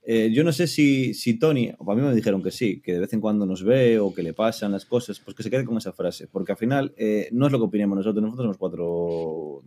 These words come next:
energúmenos que a veces nos acaloramos y nos pone un micro delante y nos pierde la boca. Pero la reacción de la gente que se desplaza a Ferrol,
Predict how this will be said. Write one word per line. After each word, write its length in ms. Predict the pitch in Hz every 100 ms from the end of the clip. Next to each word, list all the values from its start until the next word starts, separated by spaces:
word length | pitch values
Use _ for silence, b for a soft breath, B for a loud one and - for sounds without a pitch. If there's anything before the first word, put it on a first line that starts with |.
| 73
energúmenos 760 | 95 92 92 107 143 147 143
que 100 | 131
a 40 | 98
veces 340 | 107 - 113
nos 140 | 110 101
acaloramos 560 | 101 107 120 131 117
y 100 | 107
nos 80 | 101
pone 160 | 110 110
un 60 |
micro 200 | 110 107
delante 380 | 107 117 123 127
y 220 | 104 90
nos 100 | 90
pierde 220 | - 104
la 80 | 92
boca. 260 | 92 92 - b b b b -
Pero 220 | 113 113
la 100 | 107
reacción 400 | 117 110 139 151
de 80 | 139
la 80 |
gente 320 | 131 139 123 110
que 140 | 113
se 100 | -
desplaza 460 | 98 - 123 123 117
a 20 |
Ferrol, 480 | - 113 135 139